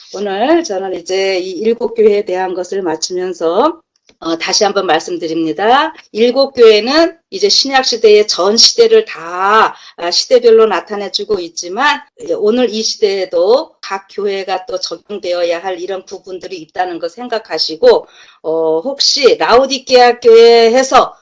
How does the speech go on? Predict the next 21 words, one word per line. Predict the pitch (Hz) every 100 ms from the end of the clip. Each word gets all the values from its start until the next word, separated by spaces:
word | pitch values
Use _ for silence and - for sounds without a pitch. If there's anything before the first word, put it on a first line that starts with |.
| _
혹시 | - 240 214
좀 | - 220 -
부정적인 | - 240 254 254 247 240 214
이런 | 233 240
생각들을 | 294 294 269 226 226
가지신 | - 180 220 233
것이 | 220 214 233
있으시다면은, | 180 208 208 202 185 185 269 262 - _ _ -
우린 | 285 311
지금 | 277 302
여기 | 277 277
말씀하셨잖아요. | 220 202 208 247 233 233 220 180 175 175 175 _ _ _
회개하고 | 349 359 359 339 330 330 359 _ _ -
불로 | 269 277 269
연단한 | 254 254 247 240 240 233
금 | 254 254
사고 | - 254 233 226 226
하나님께서 | 240 330 320 302 262 262
하라고 | 330 349 339
한 | 320
대로 | 311 277